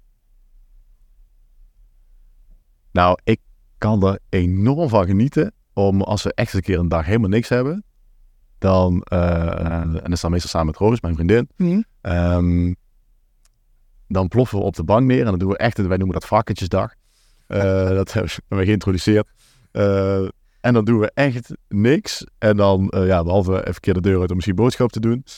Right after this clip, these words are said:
Speaker 1: En dan gaan we serie kijken. Dan gaan we PlayStation met z'n tweeën. En dan doen we de hele dag helemaal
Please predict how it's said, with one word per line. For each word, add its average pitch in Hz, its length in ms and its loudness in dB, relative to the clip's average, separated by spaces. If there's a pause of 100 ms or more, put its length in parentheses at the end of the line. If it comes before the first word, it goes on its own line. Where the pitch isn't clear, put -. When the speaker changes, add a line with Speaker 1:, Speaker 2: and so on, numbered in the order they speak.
(240)
Speaker 1:
En 87 420 -2
dan 87 120 0
gaan 82 120 -2
we 80 60 -4
serie 131 280 2
kijken. 101 500 0
Dan 92 240 -6
gaan 78 160 -4
we 80 80 -6
PlayStation 107 640 0
met 87 120 -2
z'n 90 80 -6
tweeën. 80 360 0
En 87 120 -4
dan 85 120 0
doen 85 160 0
we 80 60 -2
de 76 80 -2
hele 107 260 2
dag 85 240 -2 (120)
helemaal 92 480 -6